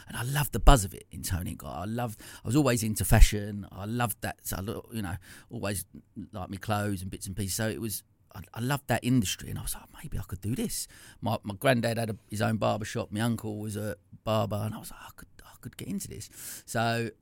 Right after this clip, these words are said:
I ended up approaching the people, uh, who managed the Tony and Guy in Lakeside in Essex,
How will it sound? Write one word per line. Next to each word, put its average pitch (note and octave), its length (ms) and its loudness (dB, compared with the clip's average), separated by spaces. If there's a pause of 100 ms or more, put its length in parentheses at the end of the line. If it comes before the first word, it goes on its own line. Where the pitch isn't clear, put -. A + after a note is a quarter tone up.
(420)
I B2 100 -2
ended B2+ 140 -2
up F2+ 100 -4
approaching G#2+ 460 0
the G2+ 80 -6
people, F#2+ 580 -4 (160)
uh, - 40 -12 (140)
who F#2+ 120 -8
managed F#2+ 340 -8
the F2+ 60 -14
Tony F2+ 280 -2
and F#2 60 -6
Guy F#2 160 -4
in F2+ 60 -4
Lakeside F#2 580 -6
in D#2+ 120 -6
Essex, - 440 -4